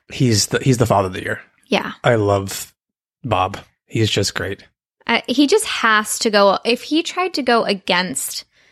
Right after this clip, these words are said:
Speaker 2: the current of his family, his life would be chaos. He's just learned to accept them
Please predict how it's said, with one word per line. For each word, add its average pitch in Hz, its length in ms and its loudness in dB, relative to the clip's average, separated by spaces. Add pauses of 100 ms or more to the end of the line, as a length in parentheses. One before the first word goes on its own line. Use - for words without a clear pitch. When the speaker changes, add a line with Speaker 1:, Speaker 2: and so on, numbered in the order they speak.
(480)
Speaker 2:
the 226 100 4
current 202 420 2
of 214 100 -2
his 208 220 0
family, 208 760 2
his 233 220 2
life 247 200 2
would 254 120 2
be 208 120 -2
chaos. - 420 -4
He's 247 200 0
just 269 200 -4
learned 220 300 0
to - 140 -4
accept - 640 -4
them 185 480 -2